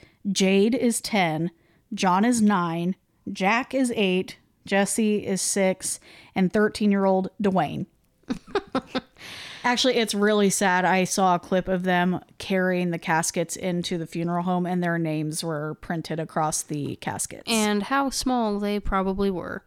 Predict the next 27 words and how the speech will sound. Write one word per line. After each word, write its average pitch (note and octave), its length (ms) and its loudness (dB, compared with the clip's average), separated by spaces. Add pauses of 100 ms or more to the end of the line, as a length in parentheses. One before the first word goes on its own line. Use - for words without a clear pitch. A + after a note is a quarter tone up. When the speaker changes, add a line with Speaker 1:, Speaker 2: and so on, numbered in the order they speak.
(100)
Speaker 1:
Oh, A#3 140 4
yeah. E3+ 240 2 (160)
It G3+ 160 0
took, G3 260 -2
like, F3+ 340 0 (920)
I G3 100 2
mean, F#3+ 220 4
technically F3 420 -2
it D#3 80 -2
was - 140 -6
four F3 260 -2
people D#3+ 460 -2
for D3 360 -6 (280)
each - 300 -10
casket, - 420 -2
at D#3+ 200 -6
least D#3 640 -6
for E3 80 -6
each D3 260 -10
corner, D#3 360 -4
but D#3 340 -2 (960)
they F#3+ 160 2
were F3+ 100 2
kinda E3 240 0
standing C#3 360 -2
pretty C#3+ 180 -4
close. G#2 520 -6